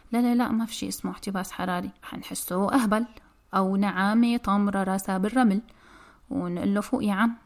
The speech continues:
صرنا سنين عم ندرس هالبلوة، انت وين عايش؟ ولازم ناخد إجراءات حتى نحمي حالنا، حتى نخفف من السلبيات". نفس الشي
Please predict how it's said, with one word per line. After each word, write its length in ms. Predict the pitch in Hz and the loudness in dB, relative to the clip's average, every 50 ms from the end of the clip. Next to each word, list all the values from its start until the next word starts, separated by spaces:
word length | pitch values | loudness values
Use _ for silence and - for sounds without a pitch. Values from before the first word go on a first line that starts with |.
| _ - - | _ -20 -14
صرنا 340 | - - 180 175 170 170 175 | -8 -6 -6 -4 -4 -4 -6
سنين 340 | - - 208 220 226 220 | -2 -2 0 0 0 0
عم 120 | 185 180 180 | 0 -2 -2
ندرس 380 | 180 190 190 185 185 - - | -2 -2 -2 -4 -6 -4 -4
هالبلوة، 500 | 202 185 180 185 190 226 240 240 190 180 | -4 -2 -2 0 2 2 2 2 2 0
انت 240 | 180 - 208 - - | -4 -6 -8 -6 -6
وين 220 | 175 185 220 220 214 | -4 -2 0 0 0
عايش؟ 580 | 190 208 247 262 247 185 208 208 - - - - - - - - - - - | 0 2 2 2 2 0 0 -4 -4 -8 -8 -12 -20 -20 -20 -20 -20 -10 -4
ولازم 340 | 208 196 190 190 190 185 185 | 0 0 0 0 0 0 -2
ناخد 360 | 185 180 180 - 214 208 - | -2 -4 -4 -4 -4 -4 -2
إجراءات 640 | - 220 233 233 233 - - 311 330 302 - - - - _ _ _ - | -2 -2 0 0 -2 0 2 2 2 2 0 -2 -10 -20 _ _ _ -12
حتى 260 | - - - - 147 | -10 -10 -8 -6 -6
نحمي 260 | 151 180 - - - - | -6 -6 -6 -8 -8 -8
حالنا، 520 | - - 214 247 254 240 226 220 226 233 | -4 0 2 4 4 4 2 0 -2 -6
حتى 280 | - - - - - 190 | -8 -10 -14 -14 -16 -14
نخفف 440 | - - 220 208 - 196 190 - | -8 -6 -6 -6 -6 -8 -8 -8
من 80 | 202 196 | -8 -6
السلبيات". 800 | 202 - - 190 180 190 208 - 220 226 247 240 240 240 - - - - _ _ _ _ _ - - - - - - - - - _ _ - - | -6 -6 -6 -6 -6 -6 -4 -2 0 2 2 2 0 -2 -8 -18 -20 -20 _ _ _ _ _ -20 -20 -20 -20 -20 -20 -20 -20 -20 _ _ -4 -4
نفس 240 | 330 359 - - - | -4 -2 -2 0 2
الشي 440 | 302 294 - - - 269 262 269 | 2 2 2 2 4 4 4 4